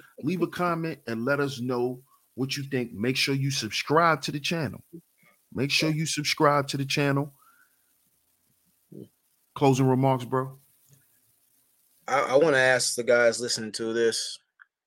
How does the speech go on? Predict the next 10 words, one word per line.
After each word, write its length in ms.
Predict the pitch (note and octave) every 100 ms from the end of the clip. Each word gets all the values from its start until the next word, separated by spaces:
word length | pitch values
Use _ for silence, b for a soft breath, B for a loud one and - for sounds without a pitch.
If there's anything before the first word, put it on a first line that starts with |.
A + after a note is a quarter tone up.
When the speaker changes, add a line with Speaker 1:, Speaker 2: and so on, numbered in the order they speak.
| _ _ _
Speaker 2:
what 280 | F#3 C3+ G#3
do 40 |
you 160 | F3+ F3+
believe 680 | D3 C#3+ C#3+ C3+ B2+ A#2 A2
you 300 | C3 D3 G#2+ -
have 200 | B2+ A#2
the 120 | A#2
audacity 560 | G#2+ A2 A2+ A2 A2+
to 120 | G2+ G2
do 300 | G#2+ G2+